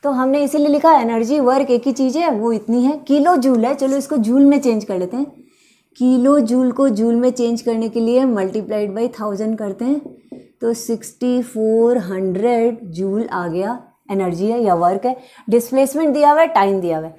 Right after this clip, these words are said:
अब देखो फोर्स कैसे निकालेंगे, तो हमको पता है वर्क का फॉर्मूला है force multiplied by displacement, है ना? तो फोर्स क्या होगा, work divided by displacement, ठीक है?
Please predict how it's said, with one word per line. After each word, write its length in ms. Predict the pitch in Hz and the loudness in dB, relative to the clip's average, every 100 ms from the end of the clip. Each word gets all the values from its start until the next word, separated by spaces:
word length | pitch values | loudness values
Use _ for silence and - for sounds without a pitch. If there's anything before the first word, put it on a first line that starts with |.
| _ _ - - | _ _ -6 -2
अब 100 | 240 | 0
देखो 520 | 277 302 370 330 - - | 4 4 2 -2 -12 -8
फोर्स 320 | 262 277 302 294 | 2 4 4 2
कैसे 240 | 277 269 | 0 0
निकालेंगे, 520 | 233 196 165 160 160 - _ _ _ _ _ _ _ - | 0 0 -2 -4 -8 -12 _ _ _ _ _ _ _ -2
तो 60 | |
हमको 340 | 254 233 240 302 | 0 0 2 2
पता 240 | 294 302 | 4 4
है 120 | 320 | 4
वर्क 680 | 277 185 202 233 277 311 - - - | 2 2 4 4 4 -2 -12 -20 -2
का 100 | 247 | -2
फॉर्मूला 480 | 262 220 220 240 247 | 0 -2 0 2 0
है 460 | 214 233 247 294 311 - _ - 247 | 0 0 0 -2 -6 -18 _ -20 -6
force 520 | 233 226 240 262 269 | -2 2 4 4 0
multiplied 520 | 220 208 220 214 220 214 | -2 -2 -2 -2 -2 -2
by 160 | 240 | -2
displacement, 600 | 226 240 247 233 269 294 294 _ _ _ _ _ 240 | -2 -2 -4 -4 -4 -6 -6 _ _ _ _ _ -2
है 60 | |
ना? 200 | 311 311 - _ _ _ | -2 -4 -14 _ _ _
तो 140 | 269 269 | -2 -2
फोर्स 580 | 262 214 214 240 247 - | -2 -2 4 4 2 -2
क्या 200 | 269 262 | 0 2
होगा, 500 | 247 262 294 330 - - _ _ _ 196 | 0 0 -2 -2 -8 -20 _ _ _ -10
work 600 | 175 196 214 262 277 - 180 175 | -2 2 4 2 0 -10 -4 -2
divided 440 | 170 160 170 196 | 0 0 0 0
by 200 | 220 233 | 0 0
displacement, 580 | 269 269 302 294 285 277 - _ _ _ | -2 -4 -6 -4 -4 -6 -8 _ _ _
ठीक 140 | 269 311 | -6 -4
है? 160 | 294 | -4